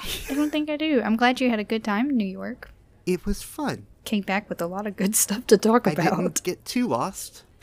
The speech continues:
Speaker 1: <laughs>
Speaker 2: Although the compass on Google Maps doesn't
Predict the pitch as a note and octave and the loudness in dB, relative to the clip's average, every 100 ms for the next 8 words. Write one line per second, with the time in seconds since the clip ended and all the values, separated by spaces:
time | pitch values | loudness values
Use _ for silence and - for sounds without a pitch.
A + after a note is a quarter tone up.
0 | - G#3+ F#3+ - - - D#3 D#3+ F3+ F3 | 6 6 6 -2 -12 -8 -4 0 0 0
1 | D3 E3 - - A#3+ - F#3+ - D#3 D#3 | -2 -6 -4 0 0 2 0 0 -2 0
2 | C#3+ C3 D3+ C3+ A#2 C#3 F3+ - - A#2+ | -2 -2 -2 0 2 2 2 -2 -6 -4
3 | A2+ A#2+ | -4 -6